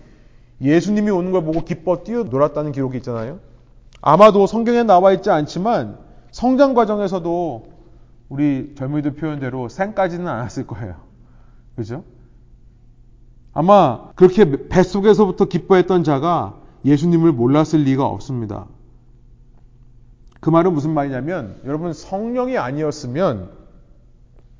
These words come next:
그런 예수가 하나님의 아들이라고 지금 삼십사 절에 말하고 있는데요.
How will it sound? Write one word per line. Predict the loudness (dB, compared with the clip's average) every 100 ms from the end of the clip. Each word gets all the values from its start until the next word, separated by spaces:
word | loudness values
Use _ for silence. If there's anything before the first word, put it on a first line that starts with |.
| -20 -20 -20 -20 -20 -20
그런 | -4 6 6 6 4
예수가 | 2 2 -2 0 2 2
하나님의 | -2 -4 -2 -2 -2 -4
아들이라고 | -6 -6 -4 -2 0 2 2 2 -2
지금 | -2 -2 -2 -4 -10 -12
삼십사 | -8 -6 -4 -2
절에 | 0
말하고 | 2 2 0
있는데요. | -6 -8 -10 -12